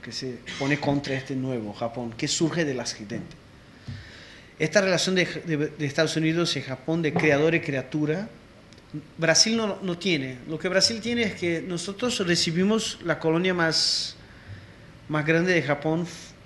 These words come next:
fuera de Asia, en el inicio del siglo veinte, ¿no?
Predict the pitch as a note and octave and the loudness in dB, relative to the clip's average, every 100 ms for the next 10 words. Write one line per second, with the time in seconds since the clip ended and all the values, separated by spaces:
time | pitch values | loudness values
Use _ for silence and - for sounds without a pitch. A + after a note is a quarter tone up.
0 | - - E3+ E3+ E3 D#3 D#3+ D3+ - B2 | -20 -6 2 4 6 4 4 2 -2 -4
1 | B2+ - - - - - - D3 D#3 D#3+ | -12 -18 -20 -20 -20 -20 -8 -2 2 2
2 | E3 F#3+ E3 D3 - E3+ E3+ D#3 E3+ F#3 | 2 2 2 0 -2 0 0 2 0 -2
3 | C3+ C#3 | -6 -8